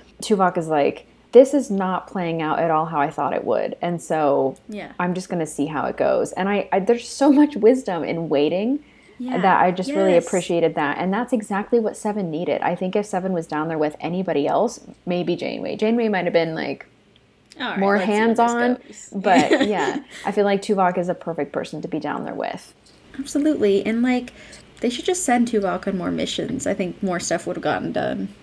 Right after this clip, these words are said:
Speaker 1: I mean, he also is, like, an underrated security officer for me because he's, like, so calm and not, like,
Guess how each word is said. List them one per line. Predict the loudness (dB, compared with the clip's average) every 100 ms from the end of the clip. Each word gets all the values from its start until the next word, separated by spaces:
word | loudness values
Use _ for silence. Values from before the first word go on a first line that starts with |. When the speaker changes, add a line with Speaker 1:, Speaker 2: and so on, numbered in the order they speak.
| -20 _ _ -2
Speaker 1:
I |
mean, | 2 2 2 -4 -2
he | 2 4
also | 4 2 2 2
is, | 4
like, | 2 0 0
an | -4
underrated | -2 -2 -2 0 0 -2 -6 -16
security | -8 -2 2 4 4
officer | 2 0 -4 -2
for | -2
me | -2 -2
because | -4 -4 -4 -2 -4 -10 -8
he's, | -4 -2
like, | -4
so | 0 -2
calm | 0 -6 -6 -4 -4
and | -2 -2
not, | 0 -2 -2
like, | -4 -4 -8